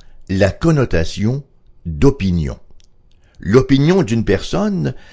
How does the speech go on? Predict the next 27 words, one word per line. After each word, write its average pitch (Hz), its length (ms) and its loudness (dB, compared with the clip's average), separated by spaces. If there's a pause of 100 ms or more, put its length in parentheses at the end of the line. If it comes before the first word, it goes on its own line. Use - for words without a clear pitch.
(120)
c'est 165 480 2
sa 104 260 0
perception 156 840 2
d'une 110 420 2
autre 101 640 2
personne. 82 540 -2 (200)
L'opinion 113 600 2
d'une 104 220 -4
chose, 120 520 -2 (180)
c'est 120 180 4
sa 98 160 0
perception - 760 -2
d'une 95 220 -4
chose. - 540 -10 (720)
De 73 200 -2
ce - 180 -4
même 85 440 0
mot, 92 480 -2
le 67 160 -6
mot 69 200 -6
doxa, - 600 -6 (460)
nous 107 260 2
avons 170 480 2
en 90 140 0
français 185 580 0 (260)
le 98 200 2
mot 170 360 2